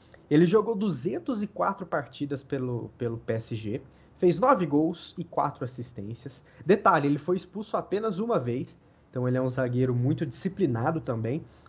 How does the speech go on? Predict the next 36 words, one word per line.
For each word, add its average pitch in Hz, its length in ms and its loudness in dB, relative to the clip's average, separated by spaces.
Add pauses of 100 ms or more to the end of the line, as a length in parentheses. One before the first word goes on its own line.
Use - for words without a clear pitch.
(180)
E 190 60 0
na 262 140 4
Série 226 280 2
A 196 120 4
da 196 80 2
Itália 196 320 2
foram 233 240 -4
quase 254 520 2
cem 247 280 -8
jogos, 156 580 -2 (100)
foram 120 200 -6
noventa 127 380 -2
e - 60 -4
três, 165 480 2 (340)
onde 131 200 -2
ele 139 100 0
fez 143 240 -2
cinco - 320 -6
gols, 139 480 0 (260)
uma 139 140 4
assistência 196 720 -2
e 214 60 0
não 208 340 6
foi 208 280 0
expulso 202 500 -4
nenhuma 190 340 0
vez, 123 400 0
né? 113 140 -4 (280)
Isso 127 240 -2
pra - 120 -2
um 147 100 4
zagueiro 143 580 2
são 151 200 -2
números 147 340 0
bastante 139 500 0
interessantes. 160 800 -4